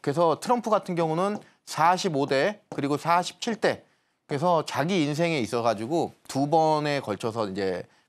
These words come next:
미국 대통령을, 아, 하는 부분이고, 어, 이제 사 년 단임이에요. 사 년 단임. 여기서 연임은 안 됩니다. 연임은. 연임은 할 수가 없어요.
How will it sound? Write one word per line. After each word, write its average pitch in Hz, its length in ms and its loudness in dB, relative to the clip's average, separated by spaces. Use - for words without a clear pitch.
미국 123 340 -2
대통령을, 113 760 -4
아, 95 140 -2
하는 165 300 -2
부분이고, 107 640 -2
어, 127 260 4
이제 156 280 4
사 117 280 2
년 208 340 2
단임이에요. 143 800 0
사 120 200 -2
년 131 220 -4
단임. 101 380 -4
여기서 147 360 2
연임은 185 480 2
안 98 180 -2
됩니다. 107 460 -4
연임은. 98 420 -6
연임은 139 360 0
할 170 120 2
수가 165 180 -2
없어요. 107 460 -2